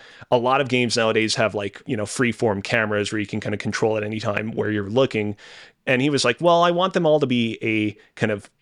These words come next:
trilogy. I want them to all kind of feel alike in that way." But, you know, eventually he abated and, you know, would introduce a k-,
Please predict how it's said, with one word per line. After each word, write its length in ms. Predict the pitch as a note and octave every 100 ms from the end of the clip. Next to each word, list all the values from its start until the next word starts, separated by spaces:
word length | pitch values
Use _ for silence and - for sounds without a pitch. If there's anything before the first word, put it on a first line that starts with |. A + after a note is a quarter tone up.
| _ -
trilogy. 460 | - D#3 B2+ A2+
I 40 | A2
want 180 | A#2 A#2+
them 100 | A2+
to 100 | A#2+
all 180 | A2+ G#2+
kind 160 | -
of 80 | G#2
feel 320 | - A#2 G#2 -
alike 380 | G#2 A2 A#2
in 80 | A2
that 220 | G#2 G#2+
way." 280 | - A#2 - - - - -
But, 240 | A2 G#2 _ -
you 120 | G#2+
know, 120 | G2
eventually 460 | G#2+ A2+ G#2+ A2 G#2+
he 360 | A2 G#2 G#2 - _ _ _ _ _ _ - _ _ _ - -
abated 500 | B2+ G#2+ C3 G#2+ G#2
and, 220 | G#2+ A2
you 80 | A2
know, 160 | G2 G#2 - - -
would 200 | B2+ B2
introduce 840 | C#3+ C#3 C3 F#3 E3 D3+ - - - - - B2
a 400 | A#2+ A#2 A2+ - _ _ _
k-, 140 | -